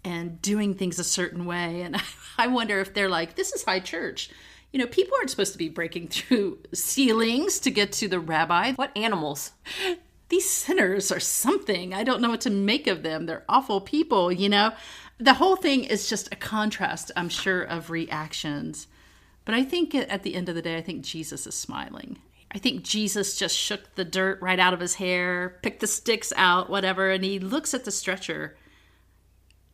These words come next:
Speaker 1: in front of him, this man who has been lowered from above. And I think he looks up, he sees these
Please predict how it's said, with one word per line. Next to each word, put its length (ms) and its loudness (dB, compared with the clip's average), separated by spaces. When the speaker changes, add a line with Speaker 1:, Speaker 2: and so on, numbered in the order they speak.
Speaker 1:
in 160 -2
front 320 -2
of 120 -2
him, 320 -4
this 220 -4
man 420 -2
who 100 -4
has 160 -2
been 240 -6
lowered 480 -4
from 280 -2
above. 680 -2
And 100 -4
I 40 -2
think 160 -2
he 80 4
looks 240 0
up, 120 0
he 100 -4
sees 280 -6
these 300 -4